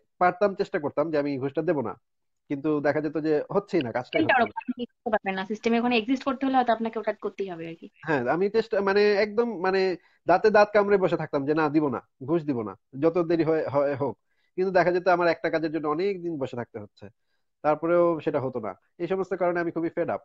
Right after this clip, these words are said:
Speaker 1: এখন, আর আমি বাংলাদেশে ফেরত যাওয়ার কথা আসলে ভাবি না,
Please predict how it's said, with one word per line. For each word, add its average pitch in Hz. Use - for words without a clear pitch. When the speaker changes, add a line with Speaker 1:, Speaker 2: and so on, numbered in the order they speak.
Speaker 1:
এখন, 127
আর 135
আমি 139
বাংলাদেশে 139
ফেরত 143
যাওয়ার 139
কথা 135
আসলে 131
ভাবি 113
না, 104